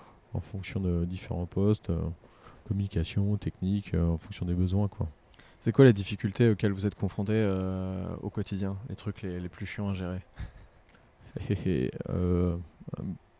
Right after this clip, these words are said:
Speaker 1: pour ma part, ça va être, euh, comme je gère la partie, euh, artistique,
Speaker 2: Ouais.
Speaker 1: ça va être des refus d'artistes, ça va être, euh, voilà, des, des, des agents qui demandent plus cher, euh, des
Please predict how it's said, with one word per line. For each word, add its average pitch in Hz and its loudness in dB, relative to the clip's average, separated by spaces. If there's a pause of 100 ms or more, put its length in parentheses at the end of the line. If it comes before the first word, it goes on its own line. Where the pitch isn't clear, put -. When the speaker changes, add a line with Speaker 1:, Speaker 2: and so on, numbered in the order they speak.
(160)
Speaker 1:
pour 92 0
ma 90 4
part, 113 2
ça - -2
va 87 6
être, 87 4
euh, 85 4
comme 101 2
je 92 0
gère 95 4
la 92 6
partie, 92 2
euh, 85 2 (360)
artistique, - -6 (100)
Speaker 2:
Ouais. 90 -4 (480)
Speaker 1:
ça - 2
va 101 12
être 101 8
des 107 10
refus 104 8
d'artistes, 95 0
ça 87 6
va 90 8
être, 95 8
euh, 85 6
voilà, 85 6
des, 82 -2
des, 82 0
des 90 4
agents 90 4
qui - -10
demandent 90 0
plus 107 4
cher, 98 6
euh, 85 2 (500)
des 87 -2